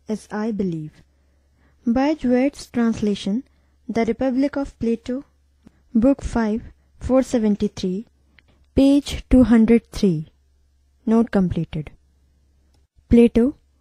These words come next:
दर्शन शास्त्र और राजनीतिक चिंतन का प्रथम प्रवर्तक।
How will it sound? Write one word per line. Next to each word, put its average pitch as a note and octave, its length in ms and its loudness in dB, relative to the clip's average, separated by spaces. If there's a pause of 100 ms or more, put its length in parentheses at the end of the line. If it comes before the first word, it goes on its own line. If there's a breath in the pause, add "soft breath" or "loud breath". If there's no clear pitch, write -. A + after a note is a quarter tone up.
(420)
दर्शन D4 420 4
शास्त्र D4+ 580 0
और B3 140 2
राजनीतिक B3+ 640 2
चिंतन A3 460 0
का A3 140 -2
प्रथम G#3+ 420 0
प्रवर्तक। F3 640 -4